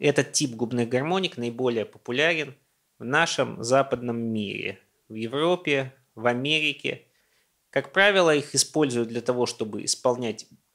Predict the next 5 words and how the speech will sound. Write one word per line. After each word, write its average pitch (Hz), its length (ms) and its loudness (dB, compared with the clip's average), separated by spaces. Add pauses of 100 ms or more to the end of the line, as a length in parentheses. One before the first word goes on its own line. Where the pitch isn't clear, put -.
(140)
блюз 127 800 0 (100)
и 123 400 -4
народную 180 680 2
музыку, 165 640 -2 (440)
но 135 580 0